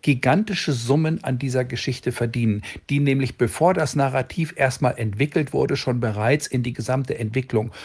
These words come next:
von diesen Solaranlagen oder von Windkraftanlagen investiert haben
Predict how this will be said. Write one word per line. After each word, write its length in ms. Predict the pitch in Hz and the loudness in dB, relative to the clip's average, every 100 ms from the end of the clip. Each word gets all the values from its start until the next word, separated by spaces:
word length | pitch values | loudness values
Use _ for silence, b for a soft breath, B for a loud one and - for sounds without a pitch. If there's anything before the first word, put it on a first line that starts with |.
| B | B
von 200 | - 135 | 2 2
diesen 220 | 131 120 | 2 0
Solaranlagen 840 | 117 117 113 120 117 110 107 107 117 | 0 2 2 0 0 0 0 0 0
oder 240 | - 120 | 2 2
von 200 | 110 113 | 0 0
Windkraftanlagen 880 | 113 123 - 110 - 117 107 104 117 | 0 -2 -2 -4 -4 -4 -2 -2 -2
investiert 600 | 113 110 107 - 156 151 | -2 -2 -4 -2 -2 0
haben 340 | 135 135 139 | 0 0 -2